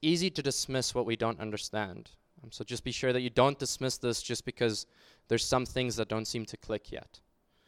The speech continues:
It comes with time. It comes with as that relationship forms. Um, the next one is the rocky ground. And then, and then Jesus says here that these are the people who receives God's word with joy,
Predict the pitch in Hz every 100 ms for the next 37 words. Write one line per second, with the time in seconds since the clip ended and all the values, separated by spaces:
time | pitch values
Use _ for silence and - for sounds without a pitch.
0 | _ _ 113 - 120 113 113 - 120 113
1 | 104 - 120 110 107 - 110 107 110 -
2 | 107 101 - 104 - - - 117 101 107
3 | - - _ _ _ - - - - -
4 | _ 127 104 - 113 139 - 151 139 127
5 | 120 127 - 113 117 120 107 107 - -
6 | _ _ _ 113 113 113 107 _ _ _
7 | _ - _ _ _ 113 117 110 131 147
8 | 147 - 165 170 143 123 117 139 147 165
9 | 147 151 147 127 120 - 143 - 127 120
10 | 113 120 113 107 - 120 117 104 110